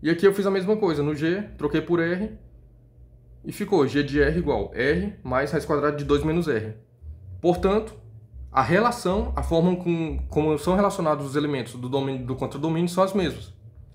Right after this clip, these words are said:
F de x igual a g de x. Isso que eu escrevi aqui.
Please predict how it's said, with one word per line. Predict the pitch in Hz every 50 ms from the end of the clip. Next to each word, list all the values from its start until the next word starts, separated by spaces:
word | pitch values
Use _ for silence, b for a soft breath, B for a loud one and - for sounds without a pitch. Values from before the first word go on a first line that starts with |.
| - - - - - - - - - - - - - -
F | 123 123 120 156 139
de | -
x | - 151
igual | 151 165 160
a | 156
g | 160 170
de | 170 170
x. | - 160 127 104 - - - - - _ _ -
Isso | 127 120 -
que | -
eu | 160
escrevi | 165 - 180 175 165 170 175
aqui. | 175 - - - -